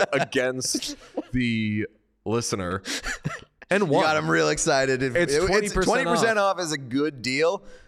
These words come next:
Speaker 1: You made it seem like not such a good deal.
Speaker 2: It's a good deal, Jeff. Kevin Costner, draft day. We're gonna do some Kevin Costner material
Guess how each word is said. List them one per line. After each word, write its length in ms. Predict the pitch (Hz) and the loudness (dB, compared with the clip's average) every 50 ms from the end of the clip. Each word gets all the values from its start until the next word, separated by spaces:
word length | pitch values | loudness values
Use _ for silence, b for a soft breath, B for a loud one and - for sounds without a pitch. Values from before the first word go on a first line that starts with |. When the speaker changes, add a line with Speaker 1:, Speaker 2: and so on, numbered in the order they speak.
| B B B | B B B
Speaker 1:
You 120 | 113 123 | -2 0
made 140 | 120 127 123 | 2 2 2
it 80 | 113 - | 2 0
seem 160 | - 107 98 | 0 -2 -2
like 160 | 87 85 76 | -2 -2 -2
not 260 | 90 85 78 76 - | -2 -2 -4 -4 -4
such 140 | - 76 - | -6 -8 -8
a 40 | 78 | -6
good 160 | 69 76 - | -8 -8 -8
deal. 240 | - - - 92 - - - | -8 -8 -8 -8 -8 -6 -8
Speaker 2:
It's 160 | 104 - 117 | -8 -6 -6
a 40 | 107 | -6
good 300 | 98 95 110 117 117 104 | -4 -4 -2 -2 -2 -2
deal, 320 | 98 107 107 107 98 90 | -4 -2 -2 -2 -2 -4
Jeff. 520 | 85 - 101 87 71 73 - - - - _ _ _ - - | -8 -10 -12 -12 -12 -12 -18 -18 -20 -20 _ _ _ -12 -6
Kevin 220 | - 110 101 107 | -4 -4 -4 -4
Costner, 480 | 98 - 101 98 92 - - 87 80 - - - | -4 -2 -2 -2 -4 -6 -8 -10 -10 -10 -10 -6
draft 360 | - 104 98 95 90 - - | -4 -4 -2 -4 -4 -6 -8
day. 200 | 64 64 65 - - | -10 -10 -12 -14 -12
We're 140 | - 110 127 | -8 -6 -4
gonna 100 | 156 165 | -4 -2
do 80 | 156 151 | -4 -4
some 160 | - - 110 | -6 -8 -8
Kevin 260 | - - 107 98 95 | -6 -4 -6 -6 -6
Costner 380 | 87 - 95 95 - - 95 87 | -6 -4 -4 -4 -4 -4 -6 -6
material 540 | 78 - - - - - - - - - | -6 -6 -4 -4 -6 -4 -6 -8 -10 -10